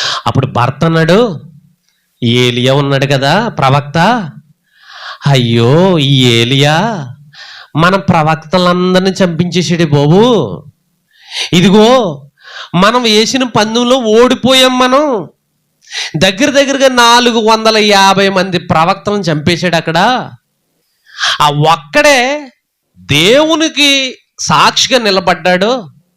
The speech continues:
ఒక్కడే మన వాళ్ళందరినీ నాశనం చేసేసాడు.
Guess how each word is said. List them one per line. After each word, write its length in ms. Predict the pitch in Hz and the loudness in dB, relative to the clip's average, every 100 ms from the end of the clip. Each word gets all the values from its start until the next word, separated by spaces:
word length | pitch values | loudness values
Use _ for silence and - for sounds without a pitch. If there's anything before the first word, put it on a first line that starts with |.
| _ - - - - 98 | _ -20 -18 -18 -8 0
ఒక్కడే 1000 | 113 143 143 - 220 214 220 262 302 247 156 - _ _ _ _ - | 2 2 0 -6 -2 2 2 2 0 -2 -8 -16 _ _ _ _ -6
మన 340 | 107 135 151 202 | -2 0 2 2
వాళ్ళందరినీ 640 | 220 226 240 233 226 220 | 2 2 0 -6 -6 -6
నాశనం 420 | 214 185 190 214 | -2 -4 -4 -4
చేసేసాడు. 800 | 208 208 202 185 180 196 262 156 | -4 -4 -4 -4 -2 -2 -4 -10